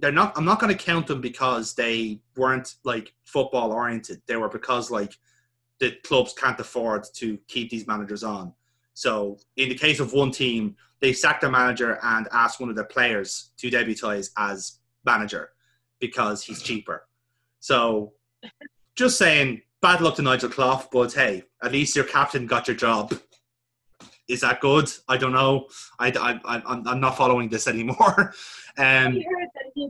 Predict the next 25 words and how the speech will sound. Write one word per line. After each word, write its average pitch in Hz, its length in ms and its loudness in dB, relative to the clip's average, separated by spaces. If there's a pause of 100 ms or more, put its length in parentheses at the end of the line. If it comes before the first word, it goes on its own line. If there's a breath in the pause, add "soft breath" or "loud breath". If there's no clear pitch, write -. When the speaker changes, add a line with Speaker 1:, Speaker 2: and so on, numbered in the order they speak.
Speaker 2:
nobly 262 480 -2
stepped 233 420 0
down, 202 440 0 (220)
but 226 260 -2
now 240 160 2
that 233 180 0
you're 233 100 -2
saying 226 260 -4
that 208 160 -8
he's, 208 160 -12 (240)
like, 196 180 -8
you 190 80 -10
know, 180 180 -6
it 180 80 -8
was 185 140 -18
asked 220 420 0
to 233 100 -10
step 190 320 -2
down, 175 240 -2
that 190 160 -4
makes 233 240 -4
it 220 80 -8
a 208 40 -8
lot 214 280 -4
less 202 180 -6